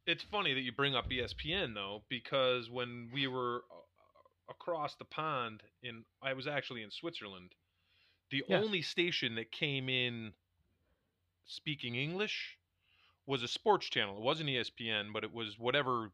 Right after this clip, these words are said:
Speaker 1: European sports channel,
Speaker 2: Okay.
Speaker 1: um, they have over there.
Speaker 2: It's like
Speaker 1: And
Speaker 2: the N B C sports feed?
Speaker 1: and the only thing that was on was lawn bowling. And I watched lawn
Speaker 2: What?
Speaker 1: bowling.
Speaker 2: What? Bocce ball?
Speaker 1: It was, it,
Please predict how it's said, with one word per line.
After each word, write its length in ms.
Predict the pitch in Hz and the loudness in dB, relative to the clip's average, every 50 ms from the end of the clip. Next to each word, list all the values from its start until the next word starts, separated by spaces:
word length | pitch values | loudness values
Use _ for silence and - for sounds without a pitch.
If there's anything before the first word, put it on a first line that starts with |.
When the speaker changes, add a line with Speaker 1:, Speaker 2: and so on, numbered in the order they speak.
| - - | -10 -4
Speaker 1:
European 560 | 123 127 135 139 131 - - - 139 123 107 | 0 2 2 2 2 0 -2 -4 -4 -2 -4
sports 360 | - - - 202 196 190 - - | -4 -2 0 0 0 0 -2 -2
channel, 460 | - 127 113 104 104 98 101 110 - _ _ _ - - - - - - - - _ _ - | 0 0 0 0 0 -2 -6 -8 -10 _ _ _ -20 -20 -20 -20 -20 -20 -20 -20 _ _ -2
Speaker 2:
Okay. 100 | 117 151 139 | 2 2 2
Speaker 1:
um, 300 | 104 104 101 98 92 85 _ _ | 2 0 -4 -8 -14 -18 _ _
they 140 | - 113 104 | -4 -2 -2
have 260 | 107 110 107 107 98 | -2 -4 -6 -6 -6
over 240 | 104 104 98 90 101 | -6 -8 -8 -8 -8
there. 360 | 95 98 98 98 98 101 101 - _ _ _ _ _ _ _ _ _ _ 139 | -6 -4 -4 -4 -4 -6 -8 -12 _ _ _ _ _ _ _ _ _ _ -4
Speaker 2:
It's 180 | 135 131 127 | -2 2 4
like 120 | 147 147 - | 6 6 6
Speaker 1:
And 80 | 147 147 | 6 4
Speaker 2:
the 40 | |
N 80 | 135 143 | 4 4
B 60 | 143 | 2
C 160 | 135 - 156 | 2 0 0
sports 360 | 139 - - 147 143 151 - - | -2 2 6 6 6 6 6 2
feed? 280 | - 196 202 208 196 - | 0 0 2 2 2 0
Speaker 1:
and 120 | 147 165 156 | -2 -2 -2
the 60 | 156 | -2
only 360 | - - 165 180 220 208 190 175 | 0 0 0 2 2 2 0 0
thing 320 | - - 185 175 165 160 | 0 0 2 2 2 2
that 100 | 151 - | 0 0
was 180 | 139 135 123 117 | -2 0 2 4
on 340 | 120 131 147 160 175 165 | 4 4 4 2 0 0
was 120 | 131 113 95 | -2 -4 -6
lawn 440 | 98 98 113 123 139 156 151 135 120 | -4 -2 0 2 2 2 0 0 0
bowling. 420 | 107 107 104 98 92 92 90 87 - _ _ _ _ _ _ _ _ _ _ _ _ _ _ _ _ _ _ _ _ _ _ _ _ _ _ _ _ _ - | 0 0 0 -2 -4 -8 -10 -14 -18 _ _ _ _ _ _ _ _ _ _ _ _ _ _ _ _ _ _ _ _ _ _ _ _ _ _ _ _ _ -6
And 100 | 120 110 | -2 0
I 120 | 117 143 156 | 2 2 4
watched 380 | 156 165 156 156 147 - - | 4 4 2 2 0 -2 -4
lawn 340 | 131 123 123 131 139 147 156 | 0 2 4 4 4 2 0
Speaker 2:
What? 80 | 135 113 | 0 0
Speaker 1:
bowling. 500 | 107 104 101 98 98 101 104 101 98 - _ _ _ _ _ _ | 0 0 0 0 -2 -2 -4 -4 -8 -14 _ _ _ _ _ _
Speaker 2:
What? 220 | - 143 190 233 262 - _ _ _ - _ _ - | -2 -2 -2 -2 -2 -6 _ _ _ -20 _ _ 0
Bocce 340 | - - - - - 233 202 | 0 0 0 0 -2 0 0
ball? 340 | 220 233 254 254 - _ _ _ _ _ | 0 0 -2 -4 -6 _ _ _ _ _
Speaker 1:
It 160 | - 151 151 156 | -4 -2 -2 2
was, 300 | 156 160 156 143 139 151 - | 2 2 2 2 -2 -4 -4
it, 140 | 160 160 | -4 -4